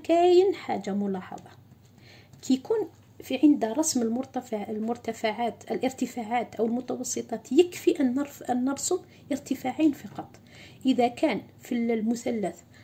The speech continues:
تقاطع الارتفاعين، درت د-، ت-، تقاطع ارتفاعين فقط، فإنه يكفي، ما نرسمش الثالث، لأنه بالضرورة راح يمر من نقطة التقاطع. منه نستنتج، ماذا نستنتج؟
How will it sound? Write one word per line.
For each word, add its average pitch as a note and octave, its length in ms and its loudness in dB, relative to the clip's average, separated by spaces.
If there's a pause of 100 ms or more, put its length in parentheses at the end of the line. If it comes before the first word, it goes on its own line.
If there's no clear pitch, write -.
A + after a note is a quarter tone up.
(120)
تقاطع D#4+ 420 0
الارتفاعين، A3+ 800 -4
درت B3 340 -4
د-، A#3 340 2
ت-، A#3+ 320 -4
تقاطع A#3+ 500 -4
ارتفاعين C4 580 0
فقط، C4 400 -4
فإنه B3 680 2
يكفي، D4 400 -4
ما B3 120 0
نرسمش B3+ 520 0
الثالث، F#3 540 -6
لأنه A#3 480 2
بالضرورة A#3 840 2
راح C#4+ 200 -8
يمر B3+ 440 4
من B3+ 180 8
نقطة - 260 -2
التقاطع. - 600 -12 (520)
منه C#4 340 12
نستنتج، G#3+ 720 0 (300)
ماذا G#4 280 6
نستنتج؟ C4 560 0